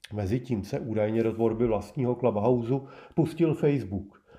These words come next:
a tím též směrem se prý bude tlačit Twitter. Již teď je ohlášeno kolem pětadvaceti podobných dalších aplikacích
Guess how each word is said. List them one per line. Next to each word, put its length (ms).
a 100
tím 320
též 260
směrem 500
se 160
prý 200
bude 220
tlačit 400
Twitter. 400
Již 220
teď 280
je 80
ohlášeno 680
kolem 280
pětadvaceti 760
podobných 500
dalších 520
aplikacích 800